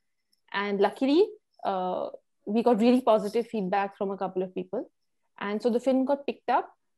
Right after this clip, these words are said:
before it got selected at Cannes. So that, you know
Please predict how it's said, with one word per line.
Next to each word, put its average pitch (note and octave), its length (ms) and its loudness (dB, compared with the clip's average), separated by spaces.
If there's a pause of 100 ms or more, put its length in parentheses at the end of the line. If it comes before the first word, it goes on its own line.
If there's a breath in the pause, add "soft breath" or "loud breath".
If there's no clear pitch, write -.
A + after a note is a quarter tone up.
(440)
before D4+ 560 2
it G#3+ 160 -4
got A#3 180 2
selected G3 360 -2
at F#3+ 160 -8
Cannes. D3+ 180 -8 (880)
So C#4 220 2 (140)
that, C#4+ 260 4 (160)
you B3 160 -2
know A#3 300 -2